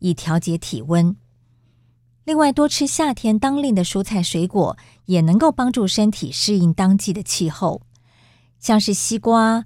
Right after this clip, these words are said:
丝瓜这些食物，大多有这个清热解毒的功效。多吃空心菜也能够帮助肠胃蠕动，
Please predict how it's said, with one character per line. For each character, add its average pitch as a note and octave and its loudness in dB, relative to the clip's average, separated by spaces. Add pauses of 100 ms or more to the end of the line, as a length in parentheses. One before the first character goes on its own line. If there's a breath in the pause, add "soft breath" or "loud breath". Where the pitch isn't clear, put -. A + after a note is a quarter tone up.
(100)
丝 - -4
瓜 A#3+ 2
这 A3+ -4
些 G#3 -2
食 D#3+ -4
物， E3+ -2 (400 soft breath)
大 A#3+ 2
多 D4 2
有 F3 0
这 - -4
个 E3 -4
清 B3+ 2
热 A#3 2
解 E3+ -2
毒 D#3+ -6
的 E3+ -2
功 G3 4
效。 D#3+ 0 (920 soft breath)
多 C4+ 2
吃 C4+ 2
空 C4+ -2
心 D4 -6
菜 B3+ -4 (160)
也 F3+ 2
能 E3+ 4
够 F#3+ 0
帮 G3 2
助 F#3 -2
肠 D#3+ -2
胃 F#3 2
蠕 D3+ -8
动， A3 0